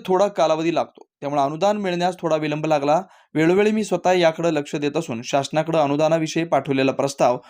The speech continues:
लवकरात लवकरच मंजूर होऊन शेतकऱ्यांना अनुदान मिळेल, अशी दूरध्वनीवरून बोलताना काजू बोर्डाचे डॉक्टर परशुराम पाटील यांनी सीएल माझा न्यूजला सांगितलं.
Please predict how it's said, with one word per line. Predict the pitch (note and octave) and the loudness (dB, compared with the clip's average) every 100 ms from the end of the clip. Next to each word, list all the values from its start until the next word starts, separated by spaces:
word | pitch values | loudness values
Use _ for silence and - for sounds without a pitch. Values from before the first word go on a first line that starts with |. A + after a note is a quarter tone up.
| - - | -20 -4
लवकरात | D3+ D3+ F#3+ G#3 G3+ _ _ - | -2 2 2 2 0 _ _ -4
लवकरच | D#3+ D3+ A3 A#3 | -4 0 0 0
मंजूर | G#3 F3 E3+ | 0 0 2
होऊन | E3 E3+ | 2 0
शेतकऱ्यांना | E3+ D3+ D#3 D#3 C#3+ | -2 -4 -2 0 2
अनुदान | C#3+ C#3+ | 2 0
मिळेल, | C#3+ D#3+ B2+ C3+ - - | 2 0 0 -4 -16 -10
अशी | C#3+ E3 | -6 -2
दूरध्वनीवरून | D#3+ E3 D#3+ G#3 G3 F3+ | 0 2 4 2 2 2
बोलताना | D#3 C#3+ C#3+ G#2+ - - - | 0 2 0 0 -4 -20 -2
काजू | E3+ D#3+ G3+ | 2 2 2
बोर्डाचे | F#3+ E3+ E3+ F3+ | 2 2 0 0
डॉक्टर | E3 E3+ | -2 -4
परशुराम | D#3+ D3 C#3+ E3 | -2 -2 0 -2
पाटील | D#3+ C#3+ D3 | 0 0 0
यांनी | C#3+ D#3 | -4 -6
सीएल | D3 D3+ E3 | -4 -2 0
माझा | E3+ C3 C#3 | 2 0 0
न्यूजला | C3+ A#2 A#2+ | -2 -4 -4
सांगितलं. | - A2 - - | -4 -6 -6 -10